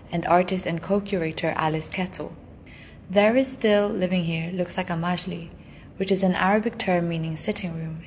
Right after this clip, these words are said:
used to describe various types of social gatherings. Moladina has designed a pattern which has been printed onto fabric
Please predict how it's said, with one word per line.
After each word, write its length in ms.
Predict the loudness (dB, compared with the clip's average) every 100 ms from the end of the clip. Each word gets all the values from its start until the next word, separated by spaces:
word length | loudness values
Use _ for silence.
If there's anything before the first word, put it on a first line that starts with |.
| -8
used 240 | -6 -4
to 80 | -4
describe 480 | -6 -2 0 0 2
various 420 | 2 2 0 -4
types 400 | -4 -4 -4 -8
of 80 | -6
social 400 | -4 -2 -2 0
gatherings. 720 | 2 2 0 -4 -6 -8 -14 -18 -20 -20 -20 -18 -18 -18 -6 2
Moladina 640 | 6 6 6 4 4 4
has 180 | 2 -2
designed 400 | 0 2 2 0
a 60 |
pattern 540 | -2 -2 -2 -2 -2 -4
which 160 | -6
has 180 | -8 -6
been 180 | -4 -4
printed 340 | 0 0 4
onto 220 | 4 4 0
fabric 580 | -2 -2 -2 -4 -8